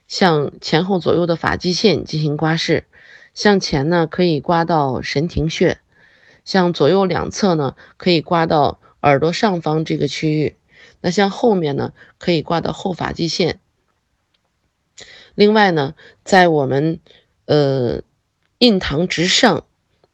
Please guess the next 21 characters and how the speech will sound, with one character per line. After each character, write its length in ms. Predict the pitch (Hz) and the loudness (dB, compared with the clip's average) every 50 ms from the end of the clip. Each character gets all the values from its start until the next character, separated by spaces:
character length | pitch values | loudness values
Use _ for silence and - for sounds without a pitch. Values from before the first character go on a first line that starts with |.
| _ _ _ _ | _ _ _ _
入 220 | _ - 220 214 180 | _ 0 2 2 2
发 200 | - 139 98 120 | 0 -2 -4 -2
际 120 | 151 - 185 | -2 -4 -2
线 380 | - - 202 180 165 - - - _ _ _ | 2 2 2 2 2 -2 -4 -10 _ _ _
有 240 | - - 147 139 143 | -2 0 0 2 0
一 100 | 156 165 | -2 -2
个 320 | - 185 180 160 151 - | -2 0 0 0 0 -2
一 220 | - - - 156 | -6 -8 -8 -8
寸 260 | 160 - - 202 180 165 | -8 -4 -2 -2 -2 -2
寸， 180 | - - - - | -2 -6 -10 -8
一 180 | - 156 160 170 | -6 -4 -4 -4
寸 500 | - - - 220 185 170 151 - - - _ _ _ _ _ - _ _ _ _ _ _ | -4 -2 0 0 0 2 0 -4 -6 -10 _ _ _ _ _ -20 _ _ _ _ _ _
高 180 | - 170 165 170 | -2 0 0 0
的 100 | 156 151 | 0 -2
这 140 | - 165 147 | -4 -4 -2
个， 120 | 139 120 | -2 -4
这 160 | 123 - 170 | -4 -4 -4
个 120 | 147 147 135 | -4 -4 -4
距 180 | - 170 160 | -4 -4 -4
离 140 | - 127 117 | -4 -4 -4
吧， 240 | - 131 101 - | -4 -4 -6 -6